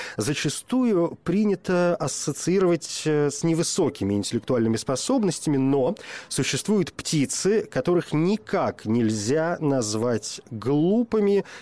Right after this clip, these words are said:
и это, например, представители семейства врановых.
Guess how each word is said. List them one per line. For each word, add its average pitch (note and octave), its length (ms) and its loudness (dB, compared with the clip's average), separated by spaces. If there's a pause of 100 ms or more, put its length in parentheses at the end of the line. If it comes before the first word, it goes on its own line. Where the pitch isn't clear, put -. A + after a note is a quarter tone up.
(140)
и D#3+ 260 2
это, E3 200 0
например, C#3+ 360 0
представители B2+ 800 0
семейства A2+ 680 -2 (120)
врановых. G#2+ 720 -4